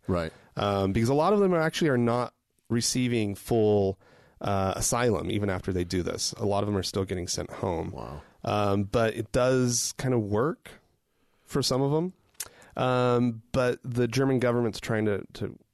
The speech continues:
Speaker 2: really kind of just shut the whole thing down.
Speaker 1: How,
Speaker 2: Um,
Speaker 1: how would they do th-, are they, they're
Speaker 2: well,
Speaker 1: gonna
Speaker 2: they're,
Speaker 1: shut down the
Speaker 2: they're,
Speaker 1: conversion
Speaker 2: they're,
Speaker 1: process?
Speaker 2: no, no, no, no, no. They're, they're trying to, the, Germany is not considering, uh,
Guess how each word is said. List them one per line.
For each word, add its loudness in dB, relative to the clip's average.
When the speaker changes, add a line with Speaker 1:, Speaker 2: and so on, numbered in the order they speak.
Speaker 2:
really -6
kind -4
of -2
just -4
shut -4
the -6
whole -4
thing -2
down. -4
Speaker 1:
How, 2
Speaker 2:
Um, -2
Speaker 1:
how 0
would 0
they 2
do -6
th-, -6
are 0
they, 4
they're 0
Speaker 2:
well, 4
Speaker 1:
gonna 4
Speaker 2:
they're, 2
Speaker 1:
shut 2
down 4
the 4
Speaker 2:
they're, 4
Speaker 1:
conversion 2
Speaker 2:
they're, -4
Speaker 1:
process? 0
Speaker 2:
no, 4
no, 2
no, 2
no, 2
no. 4
They're, 2
they're 0
trying 2
to, 2
the, -10
Germany 2
is 2
not 0
considering, -2
uh, 0